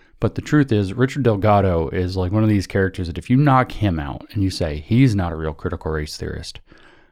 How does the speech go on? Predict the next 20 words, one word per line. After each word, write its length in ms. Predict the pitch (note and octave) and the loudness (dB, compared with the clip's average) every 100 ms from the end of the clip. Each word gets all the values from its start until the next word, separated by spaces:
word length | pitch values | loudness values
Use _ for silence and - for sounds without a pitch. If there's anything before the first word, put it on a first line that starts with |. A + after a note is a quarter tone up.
| _ _ _ _ A2+ | _ _ _ _ 0
then 380 | G#2+ A2 G#2 G#2 | 4 6 6 4
you're 240 | B2 G#2+ G#2+ | 4 4 4
literally 400 | A#2+ C#3+ C3 A2 | 6 6 6 4
talking 240 | G2+ G2 | 2 2
about 100 | F#2 | 2
one 80 | F#2+ | 2
of 40 | |
the 60 | F#2 | 2
people 220 | F#2+ F2+ | 0 -2
who's 160 | F2 - | -4 -4
held 380 | F2 A2+ A2+ | 0 2 4
up 340 | G2+ E2+ E2 - - | 2 0 -4 -6 -4
as 180 | G2 | -2
one 160 | F#2+ F#2+ | 0 0
of 140 | F2 | -2
the 80 | - E2 - | -6 -12 -12
key 480 | - A#2 A2+ A2 | -4 0 0 0
founding 520 | G2+ - F#2+ F#2+ F2+ F2 | -2 -2 2 2 0 -2
figures 520 | - E2+ E2+ D#2 - | -4 -4 -4 -6 -6
of 420 | - G2 F2+ F2+ | -2 -2 -2 -10